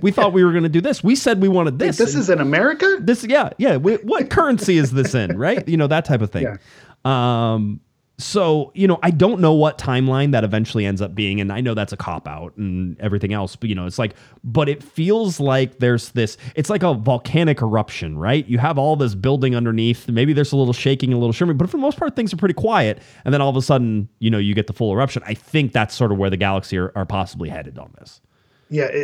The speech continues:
Speaker 2: it's, it's interesting. I think y-, you talk about nervy times. I, I personally think you don't get rid of a thirty-four game player, you know, someone who started a lot of your games, was your leading goal contribution,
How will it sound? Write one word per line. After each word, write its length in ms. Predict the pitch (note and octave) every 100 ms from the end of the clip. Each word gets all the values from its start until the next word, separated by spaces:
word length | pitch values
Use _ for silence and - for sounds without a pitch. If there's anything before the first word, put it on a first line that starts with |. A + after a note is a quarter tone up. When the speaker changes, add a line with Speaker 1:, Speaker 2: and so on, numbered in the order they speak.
| C#3+
Speaker 2:
it's, 240 | D3+ -
it's 160 | D#3+ -
interesting. 540 | F3 E3 - D3+ C3+
I 120 | C#3
think 400 | C3 E3+ D#3+ D#3 - _ _ _
y-, 160 | C#3 C#3
you 180 | D3 D#3+
talk 220 | F3 E3
about 220 | D#3+ B2+
nervy 340 | C3+ D3+ C#3
times. 420 | B2+ C3+ B2 A2+ - -
I, 300 | D3+ D3 -
I 200 | - D#3
personally 420 | E3 D#3+ D3+ D3 C3+
think 300 | C#3 A#2 C3+
you 80 |
don't 420 | C3 C3+ C#3 C3+ - _ _ _ _
get 160 | D#3 C#3
rid 160 | D3
of 140 | C#3 B2+
a 60 |
thirty-four 580 | A#2+ D3 C#3+ C3 C#3+ C3+
game 460 | A#2 C3 C3 B2 A#2
player, 500 | - D3 C3+ A#2+ A#2+ - _ _
you 100 | C#3
know, 80 | B2+
someone 300 | A#2 D3 C3+
who 80 | C3+
started 360 | - C3+ C3
a 60 | C3
lot 120 | C3
of 60 | C3
your 80 | B2
games, 360 | C3 B2+ B2
was 160 | B2+ C3
your 140 | C3
leading 300 | B2+ C3 C3+
goal 160 | C3 C3+
contribution, 640 | C3+ C3 C3 C3+ C#3 C3